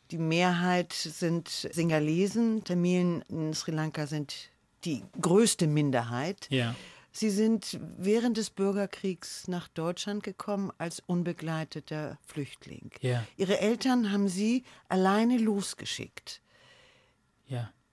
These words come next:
Speaker 1: Was haben Sie mitbekommen? Sie waren damals zwölf,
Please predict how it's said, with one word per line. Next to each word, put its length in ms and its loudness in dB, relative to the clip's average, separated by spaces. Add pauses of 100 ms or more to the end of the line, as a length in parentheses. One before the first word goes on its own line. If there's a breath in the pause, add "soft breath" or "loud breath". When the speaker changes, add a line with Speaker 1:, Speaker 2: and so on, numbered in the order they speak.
(120)
Speaker 1:
Was 340 -6
haben 180 0
Sie 440 -2
mitbekommen? 920 -4
Sie 160 -8
waren 240 -2
damals 520 -4
zwölf, 480 -4